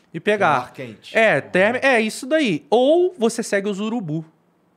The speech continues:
Speaker 1: No Ártico não deve ter urubu, mas no Rio tem pra caramba.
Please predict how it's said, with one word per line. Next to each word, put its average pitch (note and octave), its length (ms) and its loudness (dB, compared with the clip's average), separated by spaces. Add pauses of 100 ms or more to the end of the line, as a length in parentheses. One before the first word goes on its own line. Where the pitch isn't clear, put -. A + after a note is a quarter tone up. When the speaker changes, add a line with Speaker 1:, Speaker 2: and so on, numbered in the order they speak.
(680)
Speaker 1:
No C#3+ 140 -6
Ártico C#3 300 -4
não G3 140 -8
deve E3 200 -4
ter F#3 120 -8
urubu, F#3+ 600 -4
mas D#3 220 -2
no G3 140 2
Rio F3+ 260 2
tem G3+ 160 0
pra G3 140 2
caramba. G#3+ 720 2